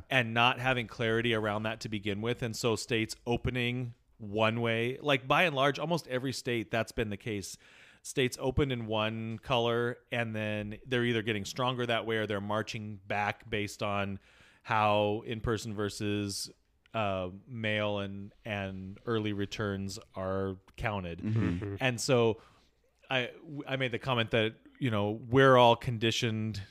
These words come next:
Speaker 1: for this in a way by being Blazer fans. Be-,
Speaker 2: Yeah.
Speaker 1: <laughs> because it's like, I said at one point, I was like, "We're in the third quarter right now." 'Cause
Speaker 2: Yeah.
Speaker 1: this last season, particularly for the Blazers, they would play really well, and then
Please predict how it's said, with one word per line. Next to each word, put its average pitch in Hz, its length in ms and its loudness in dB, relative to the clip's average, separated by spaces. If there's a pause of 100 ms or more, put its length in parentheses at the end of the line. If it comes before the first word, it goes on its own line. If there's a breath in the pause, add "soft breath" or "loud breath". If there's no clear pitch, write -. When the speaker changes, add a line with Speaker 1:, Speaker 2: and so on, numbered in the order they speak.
Speaker 1:
for 135 140 -2
this 110 260 0
in 117 60 -2
a 107 60 0
way 104 240 4
by 101 300 4
being 101 260 0
Blazer 101 380 0
fans. 92 420 -4
Be-, 101 100 2
Speaker 2:
Yeah. 110 220 8 (100)
Speaker 1:
<laughs> - 100 -16
because - 440 6
it's - 220 0
like, 175 240 4 (280 loud breath)
I 202 60 0
said 190 220 6
at 180 80 6
one 175 140 4
point, 160 180 2
I 143 40 4
was 139 120 -2
like, 139 160 2
"We're 160 120 6
in 156 100 4
the 147 80 2
third 143 260 2
quarter 127 320 4
right 113 200 2
now." 104 220 -2
'Cause 104 220 2
Speaker 2:
Yeah. 90 300 4 (580)
Speaker 1:
this 131 280 0
last 131 300 8
season, 120 240 2
particularly 113 600 0
for 117 160 0
the 107 80 -2
Blazers, 107 480 0
they 113 160 2
would 104 200 0
play 131 200 0
really 120 240 2
well, 107 420 4
and 110 160 -6
then 104 300 -4